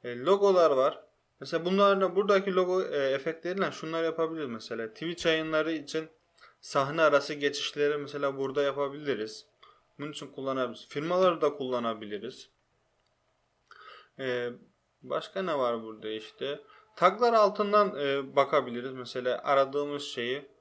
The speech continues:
mesela Facebook için arıyorsak işte Facebook içeriklerini burada bulabiliyoruz.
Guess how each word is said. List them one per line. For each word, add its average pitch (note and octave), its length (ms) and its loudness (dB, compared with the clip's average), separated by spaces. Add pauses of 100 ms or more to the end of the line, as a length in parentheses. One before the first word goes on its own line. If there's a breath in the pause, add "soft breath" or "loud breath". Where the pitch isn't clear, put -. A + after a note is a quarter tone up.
(440 soft breath)
mesela A#2+ 400 -4
Facebook D#3 480 -4
için C3+ 200 -10
arıyorsak B2+ 560 -4
işte C3 200 -12
Facebook D3 380 -8
içeriklerini C3+ 840 -6
burada C#3 320 -2
bulabiliyoruz. C3 840 -4